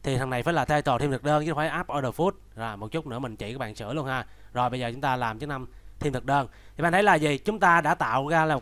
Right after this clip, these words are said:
một cái layout thêm thực đơn rồi. Đúng không? Đây, layout thêm thực đơn rồi. Ở hiển thị, này là hiển thị, còn thêm thực đơn data. À đây. Thêm thực đơn rồi, đúng không các bạn? Chúng ta tạo layout rồi. Đúng chưa? Bây giờ mình muốn lít vào thằng này. Thì hiển thị quan này.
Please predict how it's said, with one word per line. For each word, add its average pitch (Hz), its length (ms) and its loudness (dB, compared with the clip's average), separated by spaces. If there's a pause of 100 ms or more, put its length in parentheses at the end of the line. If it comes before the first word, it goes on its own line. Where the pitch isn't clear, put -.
(180)
một 127 140 -2
cái 185 140 0
layout 156 220 2
thêm 156 120 2
thực 139 140 -4
đơn 151 220 6
rồi. 127 260 2 (720)
Đúng 196 140 2
không? 196 180 6 (720)
Đây, 156 260 2 (120)
layout 156 260 2
thêm 151 80 2
thực 131 120 -4
đơn 143 200 4
rồi. 120 220 0 (1700)
Ở 151 180 0
hiển 156 180 0
thị, 131 240 -2 (140)
này 135 160 -4
là 127 60 0
hiển 147 140 -4
thị, 123 200 0
còn 123 220 -6
thêm 139 120 -2
thực 123 120 -8
đơn 131 200 -2
data. 131 340 -4
À 127 160 -2
đây. 135 200 -4 (520)
Thêm 175 140 2
thực 143 120 0
đơn 165 280 6
rồi, 135 220 2
đúng 190 140 0
không 196 60 2
các 175 60 4
bạn? 151 60 -2
Chúng 180 100 -8
ta 185 120 4
tạo 147 160 0
layout 170 220 2
rồi. 143 220 4 (480)
Đúng 208 120 -4
chưa? 196 180 6
Bây 185 100 2
giờ 165 100 4
mình 156 160 0
muốn 196 200 4
lít 254 200 4
vào 160 120 4
thằng 151 140 -2
này. 143 240 -2 (1200)
Thì 165 180 2
hiển 196 140 0
thị 170 140 2
quan 180 240 4
này. 151 220 -2